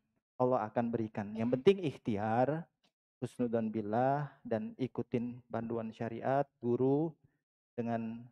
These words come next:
segala ikhtiar tentunya ya. Dan banyak contohnya kan, tidak ada yang tidak mustahil ke-, bagi Allah kan.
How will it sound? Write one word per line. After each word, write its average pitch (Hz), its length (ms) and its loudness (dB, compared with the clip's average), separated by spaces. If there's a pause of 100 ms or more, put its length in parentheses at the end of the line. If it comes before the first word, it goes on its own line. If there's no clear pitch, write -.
(500)
segala 123 320 4
ikhtiar 143 320 4
tentunya 117 400 0
ya. 156 160 0 (160)
Dan 120 320 2 (480)
banyak 117 320 4
contohnya 120 480 0
kan, 170 320 -6 (400)
tidak 123 320 4
ada 127 80 4
yang 127 80 -2
tidak 123 240 -2
mustahil 160 640 0 (240)
ke-, 123 160 -4
bagi 123 240 2
Allah 127 320 2
kan. 147 160 -4